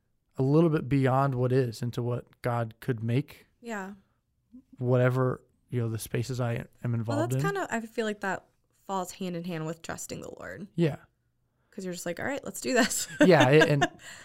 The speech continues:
Speaker 1: there's never just a single story. It's not a single perspective. You know, it all, there's
Speaker 2: Absolutely.
Speaker 1: so much. Um, but I, I think asking that question, sometimes if I ask myself, "What is my perspective?" it could reveal a perspective I don't want.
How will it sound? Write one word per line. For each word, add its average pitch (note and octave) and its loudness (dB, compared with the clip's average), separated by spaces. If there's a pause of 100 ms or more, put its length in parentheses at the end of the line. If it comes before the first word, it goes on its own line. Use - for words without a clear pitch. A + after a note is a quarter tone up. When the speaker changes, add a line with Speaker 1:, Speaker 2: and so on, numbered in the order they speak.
(140)
Speaker 1:
there's C#3+ 6
never C3+ 4
just C3 2
a B2+ 0
single B2+ 2
story. B2 4
It's A#2 0
not A#2+ 0
a A#2 -2
single B2 0
perspective. A#2 -2
You - 4
know, A2+ 2
it A#2 4
all, A#2+ 6
there's E3 4
Speaker 2:
Absolutely. C3+ 2
Speaker 1:
so D3 6
much. B2+ 2 (480)
Um, A#2+ 0 (440)
but C#3+ 4
I, C#3 6
I C3+ 4
think C#3+ -2
asking C#3 0
that B2 -2
question, A#2+ -2 (1500)
sometimes D3 2 (180)
if C#3 -2
I B2+ 4
ask C3 0
myself, B2 -6
"What D3+ 4
is C#3+ 2
my C3+ 0
perspective?" B2+ -4
it - -6
could D3 0
reveal C3 0
a - -6
perspective B2 -8
I A#2 -6 (120)
don't B2 -2
want. A2+ -10